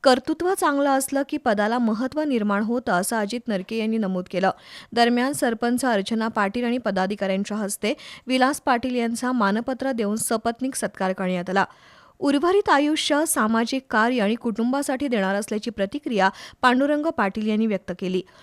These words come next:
यावेळी उपसरपंच जमीर जाधव, बळवंत पाटील, संतोष पाटील, पांडुरंग पाटील, शिवाजी पाटील, शरद मिसाळ, अशोक बोरगे, दत्ता कोळी, शिवाजी कोले, सर्जेराव चौगले, भगवान बडरी, जयवंत पाटील यांच्यासह मान्यवर उपस्थित होते.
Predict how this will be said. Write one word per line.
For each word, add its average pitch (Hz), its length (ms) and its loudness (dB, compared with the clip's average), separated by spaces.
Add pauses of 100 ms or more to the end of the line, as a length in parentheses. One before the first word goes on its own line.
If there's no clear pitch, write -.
(140)
यावेळी 240 220 2
उपसरपंच 269 760 -2
जमीर 233 500 0
जाधव, 220 420 0 (340)
बळवंत 233 500 2
पाटील, 226 540 -2
संतोष 233 540 -2
पाटील, 208 420 -2
पांडुरंग 220 540 0
पाटील, 214 480 -4
शिवाजी 196 440 -2
पाटील, 202 400 -4 (300)
शरद 240 360 4
मिसाळ, 226 440 0 (120)
अशोक 220 340 -2
बोरगे, 202 460 -2 (300)
दत्ता 233 420 0
कोळी, 226 400 -4
शिवाजी 202 460 0
कोले, 202 420 -2
सर्जेराव 226 460 -2
चौगले, 196 440 -2
भगवान 214 460 0
बडरी, 196 380 0 (520)
जयवंत 240 420 2
पाटील 240 400 0
यांच्यासह 214 560 -2
मान्यवर 196 440 0
उपस्थित 185 480 -6
होते. 185 260 -4